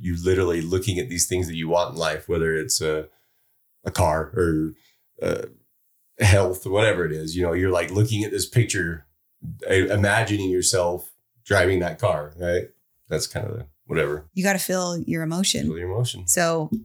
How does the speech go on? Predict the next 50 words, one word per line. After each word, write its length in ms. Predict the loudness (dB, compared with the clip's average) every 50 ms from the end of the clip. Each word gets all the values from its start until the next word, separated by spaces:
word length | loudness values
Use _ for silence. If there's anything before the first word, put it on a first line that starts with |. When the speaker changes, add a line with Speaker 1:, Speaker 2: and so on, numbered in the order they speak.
| -10 _ _ _ _
Speaker 2:
feel 200 | 0 2 4 4
your 140 | 4 2 2
fear, 520 | 0 0 2 2 2 2 0 0 -2 -4 -4
like, 180 | -4 -4 -2 -2
be 140 | 0 2 2
honest 340 | 2 2 2 2 2 2
with 200 | 0 -2 -4 -2
it 260 | -2 -2 -2 -4 -8 _ _ _ _
and 120 | -8 -4 0
face 280 | 0 2 2 2 2
it 300 | 2 0 -2 -2 -4 -8 _
and 340 | -6 -4 -2 -2 -2 -4 -8 -12 _ _ _ -4
take 260 | -4 -4 -2 -2 -2
some 160 | -2 -2 -2
action. 400 | -2 -2 -4 -6 -8 -8 -8 -10 -12 _ _ _ -4
Speaker 1:
Taking 280 | -4 -2 0 2 4
action. 340 | 4 4 2 2 0 -2 -4
That's 240 | -2 -2 -2 -2 -2
the 100 | -2 0
hard 240 | 0 2 0 0 -2
part. 360 | -2 -4 -4 -4 -6 -10 _ _ _ _ -2
Speaker 2:
Yeah. 220 | 0 0 0 0 -4 -6 _ _ _ _
Speaker 1:
That's 360 | -2 -2 0 2 4 4 4
the 40 | 4
hard 220 | 4 2 2 2 2
Speaker 2:
<laughs> 0 |
Speaker 1:
part 200 | 0 0 0 0
for 120 | 0 0
everybody. 400 | 2 2 2 0 0 0 -2 -2
Well, 120 | -4 -2 0
not 220 | 0 0 -2 -2
for 120 | -6 -8 -8
everybody, 360 | -8 -10 -10 -10 -10 -12 -8 -4
not 220 | -2 -2 -2 -4
for 60 | -6
Holly, 300 | -10 -10 -10 -10 -10 -12 -10 -10
but 160 | -10 -6 -4
for 100 | 0 2
me, 200 | 4 4 6 4 4 2 0 -2
Speaker 2:
<laughs> 180 | -6 -10 -6 -2
Speaker 1:
taking 260 | -2 0 0 2 2
action 220 | 2 2 0 -2 -6
is 60 | -10
the 60 | -12
hard 140 | -14 -12 -10
Speaker 2:
It's 60 | -6
Speaker 1:
part. 120 | -2 0 0
Speaker 2:
hard 140 | 0 0 -2
for 120 | -4 -2
me. 300 | 0 0 0 0 -2 -6